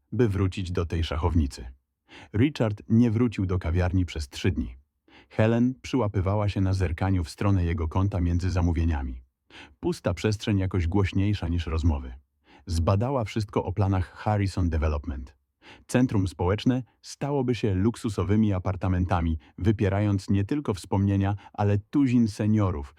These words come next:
którzy polegali na jego programie posiłków. Czwartkowe popołudnie przyniosło deszcz i nieoczekiwanego gościa.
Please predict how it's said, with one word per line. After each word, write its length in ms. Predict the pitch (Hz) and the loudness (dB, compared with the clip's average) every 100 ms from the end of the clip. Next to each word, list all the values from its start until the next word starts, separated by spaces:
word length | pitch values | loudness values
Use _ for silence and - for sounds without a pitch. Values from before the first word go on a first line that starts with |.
| - | -20
którzy 320 | - 156 127 131 | -6 -2 0 0
polegali 540 | 123 107 104 113 117 | 0 0 0 0 0
na 100 | 101 | 0
jego 240 | 98 98 | 0 0
programie 520 | 98 107 82 78 80 80 | 0 0 0 0 -2 -2
posiłków. 640 | 101 - 71 - - - _ _ _ _ _ _ _ - - | -2 -2 -6 -8 -16 -20 _ _ _ _ _ _ _ -20 -16
Czwartkowe 580 | - 127 92 - 147 110 | -2 0 0 0 0 2
popołudnie 540 | 104 92 87 95 101 | 0 -2 0 2 2
przyniosło 460 | 90 98 92 - 78 | 0 -2 -2 -4 -6
deszcz 480 | 78 104 110 - - _ - | 0 0 0 -8 -20 _ 0
i 220 | 120 113 | 2 4
nieoczekiwanego 960 | 107 127 127 104 113 98 87 76 78 | 2 2 -2 -2 -4 -2 -2 -2 0
gościa. 480 | 87 73 - - 67 | -2 -4 -8 -14 -16